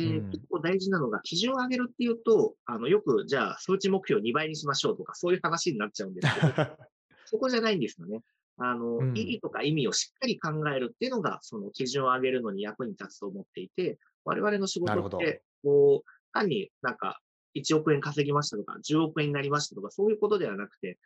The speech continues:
Speaker 2: こういう意味とか意義とか、あの、お客様だったり、お客様のさらにその先だったりに、で、こういういいことをもたらしますよねっていうのを、その、会社全体も大事なんですけれども、あの、我々のプロジェクト、
Speaker 1: うん。
Speaker 2: 我々のチーム、我々の職種なりにっ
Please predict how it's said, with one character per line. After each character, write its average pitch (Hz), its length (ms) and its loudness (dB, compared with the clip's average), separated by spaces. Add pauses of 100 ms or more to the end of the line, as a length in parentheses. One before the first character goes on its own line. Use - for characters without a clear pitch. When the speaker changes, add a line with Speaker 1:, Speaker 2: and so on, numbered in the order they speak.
(340)
Speaker 2:
こ 269 100 -8
う 254 80 -2
い 233 40 2
う 214 180 4
意 202 80 0
味 180 120 2
と 143 120 0
か 113 100 -2
意 139 60 0
義 131 140 -6
と 113 100 -4
か、 98 220 -8 (140)
あ 120 60 -14 (120)
の、 104 160 -8
お - 60 -6
客 - 220 -6
様 135 180 0
だ 131 100 0
っ - 60 -10
た - 80 -6
り、 98 80 -6
お 127 100 -2
客 180 180 -6
様 180 220 -6
の 170 80 -8
さ - 120 -6
ら 196 100 -2
に 196 120 -6
そ 131 120 -10
の 131 140 -6
先 - 220 -10
だ - 100 -2
っ - 120 -14
た - 80 -10
り - 120 -10
に、 180 80 -12 (320)
で、 - 80 -12
こ 196 140 0
う 208 80 6
い - 20 8
う 196 80 8
い - 80 4
い - 40 -4
こ - 120 2
と 101 100 -2
を 95 40 -2
も 101 120 -4
た 107 120 -4
ら 104 100 0
し 110 100 -4
ま 107 120 -6
す 95 120 -10
よ 175 100 -6
ね 98 80 -8
っ - 20 -20
て - 120 -4
い 240 40 0
う - 20 2
の 135 160 0
を、 - 60 -14 (360)
そ 202 100 -8
の、 95 280 -8 (380)
会 247 140 0
社 240 140 0
全 226 220 2
体 220 160 2
も 208 80 4
大 185 180 4
事 196 80 0
な 180 120 2
ん 104 60 -4
で 98 100 -4
す - 100 -18
け 98 80 -4
れ 92 100 -6
ど 101 100 -12
も、 117 240 -6 (260)
あ 92 100 -18
の、 139 100 -10
我 151 180 2
々 220 240 4
の 202 100 4
プ 202 120 -4
ロ 196 80 6
ジ 190 120 4
ェ - 20 -2
ク - 100 -16
ト、 - 60 0
Speaker 1:
う 104 40 2
ん。 - 40 2
Speaker 2:
我 131 120 0
々 160 200 2
の 151 120 0
チ 160 200 0
ー 135 40 -2
ム、 95 120 -4
我 117 160 -2
々 170 180 0
の 165 100 -4
職 - 280 -4
種 220 140 -4
な 214 100 -2
り 214 100 -2
に 220 80 -2
っ - 20 -8